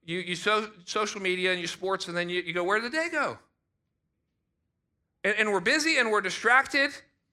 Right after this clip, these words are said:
That's wh-, that's why I heard one guy said, he said, "Throne before phone." Throne of God, you know. <laughs> Um, throne <laughs> before phone. Get the right throne. Throne before phone. Uh,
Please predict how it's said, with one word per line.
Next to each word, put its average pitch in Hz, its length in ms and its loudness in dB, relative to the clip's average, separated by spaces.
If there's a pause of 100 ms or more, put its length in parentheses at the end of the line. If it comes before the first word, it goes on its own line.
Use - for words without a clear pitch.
(200)
That's 185 140 -6
wh-, 220 120 -6
that's 196 140 0
why 226 140 4
I - 20 6
heard 240 160 2
one 220 140 0
guy 220 100 6
said, 220 240 0
he 220 60 -4
said, 190 180 -4
"Throne 277 400 4
before 262 320 2
phone." 214 380 4 (1400)
Throne 185 160 0
of 139 80 -8
God, 127 280 -4
you 123 100 -14
know. 135 60 -8 (260)
<laughs> - 260 -20
Um, 180 160 2 (520)
throne 240 440 6 (200)
<laughs> - 220 -16
before 240 380 6
phone. 240 420 6 (200)
Get 202 140 4
the 240 60 2
right 233 180 8
throne. 196 320 6 (200)
Throne 277 420 6
before 254 320 4
phone. 233 440 6 (1500)
Uh, 226 220 6